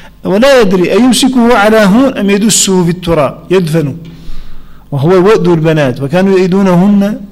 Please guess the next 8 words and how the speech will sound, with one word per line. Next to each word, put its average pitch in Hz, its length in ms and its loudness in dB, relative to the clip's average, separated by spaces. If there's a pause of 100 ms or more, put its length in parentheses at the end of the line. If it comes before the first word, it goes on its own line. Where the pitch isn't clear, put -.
(380)
كانوا 180 260 2
يئدون 180 260 0
البنات 175 460 0
وهن 214 260 2
أحياء، 170 540 -4 (2000)
نسأل - 160 -8
الله 143 260 -2
العافية. 127 500 -8